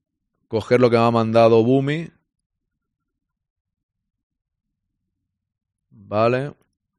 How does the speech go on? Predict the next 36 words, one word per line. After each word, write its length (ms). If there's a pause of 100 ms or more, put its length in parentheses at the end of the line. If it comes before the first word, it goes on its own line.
(3750)
Bien, 460
y 40
aquí 180
tenía, 260
hablando 380
de 60
Xabi 200
Alonso, 500
mira, 200
voy 100
a 40
dejar 200
aquí 140
un 160
vídeo 260
rápido 300
que 40
son 160
tres 160
minutillos. 760 (340)
Como 160
habéis 160
hablado 220
antes 180
de 80
Xabi 200
Alonso, 520 (380)
lo 160
voy 160
a 100
poner 300
y 20
ya 100
nos 140
vamos 460
a, 360